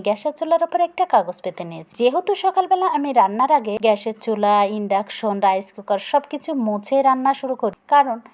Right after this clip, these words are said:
রাতে অনেক ধরনের পোকামাকড় হয়তো তার উপর দিয়ে চলাফেরা করতে পারে, আমরা তো দেখি না। সেই জন্য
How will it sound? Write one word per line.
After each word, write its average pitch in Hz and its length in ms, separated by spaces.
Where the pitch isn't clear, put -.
রাতে 247 320
অনেক 320 160
ধরনের 254 380
পোকামাকড় 226 640
হয়তো 202 220
তার 185 180
উপর 220 200
দিয়ে 220 200
চলাফেরা 277 480
করতে 208 280
পারে, 190 140
আমরা 185 320
তো 202 120
দেখি 247 260
না। 208 100
সেই 208 140
জন্য 254 240